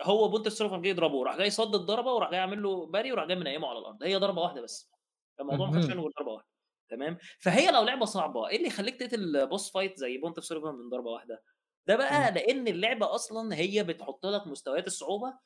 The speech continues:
Speaker 1: بس اتعب عشان توصل لها.
Speaker 2: مخفية.
Speaker 1: آه، أنت اتعب عشان توصل لمستويات الصعوبة. أولًا، أنت عندك حل زي ال-، الفارمنج والجرايندنج.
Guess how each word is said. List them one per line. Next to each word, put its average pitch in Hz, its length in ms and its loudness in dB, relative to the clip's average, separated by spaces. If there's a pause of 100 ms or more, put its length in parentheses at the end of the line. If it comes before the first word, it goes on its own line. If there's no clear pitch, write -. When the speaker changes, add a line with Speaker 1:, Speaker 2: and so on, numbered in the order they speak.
(180)
Speaker 1:
بس 175 240 4
اتعب 226 240 4
عشان 175 220 -2
توصل 151 240 -6
لها. 117 280 -6 (540)
Speaker 2:
مخفية. 131 540 -2 (420)
Speaker 1:
آه، 165 180 2
أنت 160 140 -2
اتعب 226 300 0
عشان 160 200 -2
توصل 196 260 -4
لمستويات 135 340 -6
الصعوبة. 120 420 -8
أولًا، 202 400 4
أنت 180 120 -4
عندك 214 260 2
حل 247 320 -2 (260)
زي 208 280 6
ال-، 156 260 4
الفارمنج 160 640 0
والجرايندنج. 127 600 -2